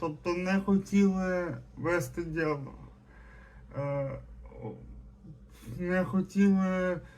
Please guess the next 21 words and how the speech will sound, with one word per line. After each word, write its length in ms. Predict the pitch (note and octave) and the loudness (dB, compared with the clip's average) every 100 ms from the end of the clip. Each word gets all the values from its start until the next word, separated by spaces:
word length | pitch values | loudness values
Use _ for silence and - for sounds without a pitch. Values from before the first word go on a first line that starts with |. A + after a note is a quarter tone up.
| - - | -20 -14
вони 400 | - D#3+ F3+ F#3 | -4 0 4 4
і 40 | F#3 | 4
так 240 | A3 G#3 - - - - | 2 2 -6 -20 -18 -4
показали 600 | F3+ F3+ F3+ E3 E3 D#3+ | 0 4 4 4 2 2
ганьбу, 560 | D#3+ E3+ E3 D3 D#3+ - - - - - - - - - | 2 2 0 -2 -4 -8 -18 -20 -20 -20 -20 -20 -20 -20
що 220 | - - E3+ | -12 -2 -2
вони 280 | E3 E3+ | 0 -2
чисто 480 | E3 - F3 - E3 | -4 -2 -4 -2 -4
виконують 760 | D#3+ E3 - F3+ F3 D#3+ D3+ - | -2 -4 0 2 4 2 2 0
команду 600 | - D#3+ D#3 D3+ D3+ D#3 - | -8 0 2 2 -2 -6 -8
фас. 420 | A2 B2 - - - - - - - - - - - - - - - - - _ _ _ _ _ - - | -10 -10 -14 -20 -20 -18 -18 -18 -20 -20 -20 -20 -20 -20 -20 -20 -20 -20 -20 _ _ _ _ _ -18 -2
А 180 | F#3+ | 0
коли 380 | F#3+ G3+ G3+ G3 | 6 12 12 12
прийшли 840 | G3 F#3+ G3 G3+ - F#3+ G3 F#3+ F3 | 10 4 6 6 4 4 6 6 2
депутати 720 | A#2+ E3+ F3 F#3 F#3 F3+ F#3 | 0 -2 -2 0 2 2 2
Європейської 800 | F3+ F3+ F3+ E3+ F3+ F3 - F3 | 0 0 -2 -2 -4 -4 -8 -10
солідар-, 800 | D3 E3+ D#3+ E3 F#3 G3 - - | -6 -8 -4 0 4 4 2 -8
солідарності, 1000 | - F3 E3 D#3+ F3+ F#3+ F#3+ F#3+ - F#3+ | -4 -4 -2 2 4 6 6 4 2 -4
то 220 | - E3 | -2 -2
вони 320 | D#3+ D#3 E3 | 0 0 0
взагалі, 880 | E3 D3+ D#3+ D3 D#3+ F3 F3+ F3+ - | -4 -4 -4 -4 -6 -4 -4 -6 -8